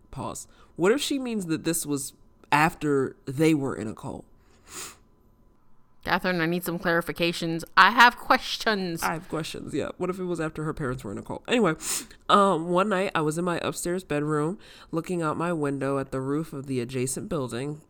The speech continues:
Speaker 1: maybe about twenty feet away, when I saw, no joke, a full-size ghost Amazon woman with a silently roaring ghost tiger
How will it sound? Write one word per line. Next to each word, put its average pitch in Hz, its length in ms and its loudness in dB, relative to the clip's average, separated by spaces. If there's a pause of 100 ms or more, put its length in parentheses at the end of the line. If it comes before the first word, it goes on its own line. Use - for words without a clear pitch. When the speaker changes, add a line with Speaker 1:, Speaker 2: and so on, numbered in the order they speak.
(140)
Speaker 1:
maybe 208 460 0
about 202 260 0
twenty 180 300 -4
feet 180 200 -6
away, 143 300 -2
when 135 220 -4
I 131 80 -2
saw, 131 260 -4
no 135 320 0
joke, 135 400 -2 (300)
a 135 160 0
full-size 170 880 0
ghost 151 520 2
Amazon 165 720 0
woman 151 380 0 (280)
with 170 200 2
a 143 80 6
silently 220 1200 2
roaring 175 640 2
ghost 196 480 4
tiger 175 580 0